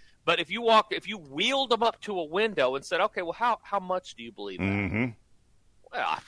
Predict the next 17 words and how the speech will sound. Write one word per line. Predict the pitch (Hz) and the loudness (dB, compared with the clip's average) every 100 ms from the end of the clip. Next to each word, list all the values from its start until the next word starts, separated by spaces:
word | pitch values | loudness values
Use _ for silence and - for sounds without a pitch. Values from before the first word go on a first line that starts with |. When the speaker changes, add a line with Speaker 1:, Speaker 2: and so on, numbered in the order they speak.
| - | -12
Speaker 1:
I | - | -8
don't, | 151 85 73 | -8 -10 -16
you | - | -12
know, | 95 | -8
I | 101 | -8
don't | 143 95 | -8 -10
know." | 95 107 | -10 -10
It's | - | -12
a | 110 | -8
blah, | 143 | -6
blah, | 151 147 143 | -2 0 0
blah. | 151 | 0
And | 156 | 0
they | 165 | 0
start | - 165 | 2 2
mumbling | 156 170 190 196 | 4 4 4 0
and | 165 | 0